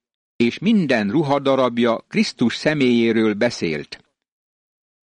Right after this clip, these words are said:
Már megadtuk-e ruhák mintáját? Elkészítették a díszes ruhákat a szentélyben végzendő szolgálathoz, kék és piros bíborból,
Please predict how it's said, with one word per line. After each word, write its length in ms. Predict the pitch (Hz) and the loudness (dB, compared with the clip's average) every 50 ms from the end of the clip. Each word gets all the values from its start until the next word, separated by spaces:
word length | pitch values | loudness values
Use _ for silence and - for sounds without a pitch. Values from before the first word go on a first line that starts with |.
| _ _ _ _ _ _ | _ _ _ _ _ _
Már 280 | _ 107 123 123 120 113 | _ -2 0 0 0 0
megadtuk-e 640 | 113 170 220 185 151 135 - _ _ 127 107 120 110 | 0 -2 0 2 0 0 -2 _ _ -4 -2 0 0
ruhák 420 | 117 151 151 127 123 117 110 - | 2 2 0 0 0 -2 -2 -2
mintáját? 1000 | - 127 135 123 107 95 - 92 85 82 80 80 73 69 65 - - - _ _ _ _ _ _ _ _ _ _ _ _ _ _ _ _ _ _ _ _ _ _ _ _ _ _ _ _ | -2 -2 0 0 -2 -2 -2 -2 -2 -2 -2 -4 -4 -6 -8 -10 -14 -20 _ _ _ _ _ _ _ _ _ _ _ _ _ _ _ _ _ _ _ _ _ _ _ _ _ _ _ _
Elkészítették 1160 | _ 165 214 214 190 - 165 143 139 - - 139 131 123 - 127 120 - _ - 117 117 110 - | _ 0 0 0 0 0 0 0 0 0 0 0 0 0 0 -2 -2 -2 _ 0 0 0 0 0
a 80 | 110 | -2
díszes 560 | 101 107 165 160 151 135 - 131 110 107 - - | -4 -2 -2 -2 -2 0 0 0 -2 -2 0 0
ruhákat 560 | 143 139 123 123 120 117 113 - 110 107 - | -2 0 0 0 0 -2 -2 -2 -4 -4 -4
a 80 | 104 | -4
szentélyben 840 | - - - 180 190 175 151 - 139 127 123 117 107 113 107 104 104 | -4 -2 -2 -2 -2 -2 -2 -2 0 0 0 0 0 0 0 0 0
végzendő 680 | 101 143 160 143 123 110 127 120 117 117 110 110 110 104 | 0 0 0 0 0 0 0 0 0 0 0 0 0 0
szolgálathoz, 1040 | - - 143 131 131 127 113 117 113 113 113 110 113 - - - 123 120 113 - _ _ _ _ _ _ _ _ _ _ _ _ _ _ | 0 -2 0 0 0 0 0 0 0 0 0 -2 -2 -4 -4 -2 -2 -2 -2 -6 _ _ _ _ _ _ _ _ _ _ _ _ _ _
kék 340 | - 143 156 170 165 160 - | -2 0 2 2 0 0 0
és 220 | 139 131 120 - | 0 0 0 0
piros 440 | - - - 220 196 156 135 127 110 | -4 0 0 2 2 2 2 0 -2
bíborból, 920 | 95 101 135 147 135 127 120 120 123 120 113 107 107 110 113 117 123 120 | -4 -2 0 0 2 2 2 2 2 2 2 0 0 2 2 2 0 -2